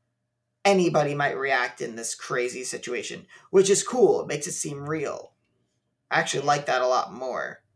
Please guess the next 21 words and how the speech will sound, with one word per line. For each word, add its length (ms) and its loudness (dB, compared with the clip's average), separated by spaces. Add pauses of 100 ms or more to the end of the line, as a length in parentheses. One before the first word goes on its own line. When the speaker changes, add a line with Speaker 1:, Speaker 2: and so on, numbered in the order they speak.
(100)
Speaker 1:
even 100 2
though 80 4
I 60 6
really 240 0
like 220 0
him 400 -4 (160)
and 160 -2
I 80 0
don't 200 -4
want 200 0
him 140 -10
to 320 -8 (180)
lose 180 -8
his 160 -14
mind. 360 0 (420)
If 120 -2
something 280 4
happens 420 0
to 60 -2
his 160 -2
family, 560 -2